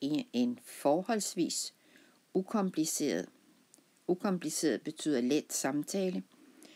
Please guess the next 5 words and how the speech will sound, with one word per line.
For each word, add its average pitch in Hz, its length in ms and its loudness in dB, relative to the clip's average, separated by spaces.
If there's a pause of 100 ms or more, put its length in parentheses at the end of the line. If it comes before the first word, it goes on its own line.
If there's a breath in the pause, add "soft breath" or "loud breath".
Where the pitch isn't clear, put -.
(360 loud breath)
og 190 120 2
forstå 202 500 2 (100)
informationer 151 920 0 (1900 loud breath)
om 165 200 4
almindelige 160 800 2